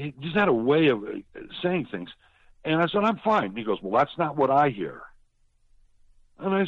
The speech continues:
said, "What do you mean?" And he said, "I, I was talking to Edith." He said, "Oh, Alan, don't even start." And he goes, "Now listen."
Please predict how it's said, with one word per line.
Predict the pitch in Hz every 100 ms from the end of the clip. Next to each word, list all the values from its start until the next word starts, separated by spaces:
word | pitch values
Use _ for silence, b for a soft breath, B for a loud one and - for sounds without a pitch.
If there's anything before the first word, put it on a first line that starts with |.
| -
said, | 202 190 -
"What | 165
do | 208
you | 220
mean?" | 240 269 220 - _ _ - - - _ _ _ _
And | 147
he | 151 135
said, | 156
"I, | 131
I | 123 143
was | 127
talking | 165 165 165 147
to |
Edith." | 143 180 165
He | 127 131
said, | 190
"Oh, | 202 185 -
Alan, | 160 170 165 139
don't | 117 180
even | 156 104 - -
start." | - 123 113 - - - - - _ - _ _ _ _ _ _ - -
And | 143 127 b b
he | - 185
goes, | 151 113 - _
"Now | 151 143 143
listen." | 151 - -